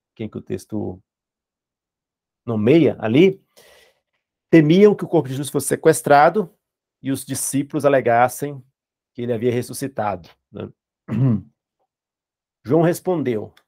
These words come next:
"Ó, quisesse Deus que todos os apóstolos,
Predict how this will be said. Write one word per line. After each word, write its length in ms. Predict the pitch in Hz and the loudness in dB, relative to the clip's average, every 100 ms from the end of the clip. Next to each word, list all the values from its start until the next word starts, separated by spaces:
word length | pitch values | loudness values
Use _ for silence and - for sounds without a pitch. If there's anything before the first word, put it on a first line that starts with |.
| _ - | _ 0
"Ó, 300 | 143 156 120 - | 6 6 4 -6
quisesse 480 | - 117 160 185 170 | -12 -4 -4 -4 -10
Deus 340 | 135 156 156 | -8 -8 -8
que 120 | - | -10
todos 560 | 127 _ - 185 214 165 | -14 _ -6 -2 -2 -6
os 140 | 165 | -4
apóstolos, 840 | 127 - 120 127 135 - 95 - | -2 -2 0 2 2 -6 -20 -20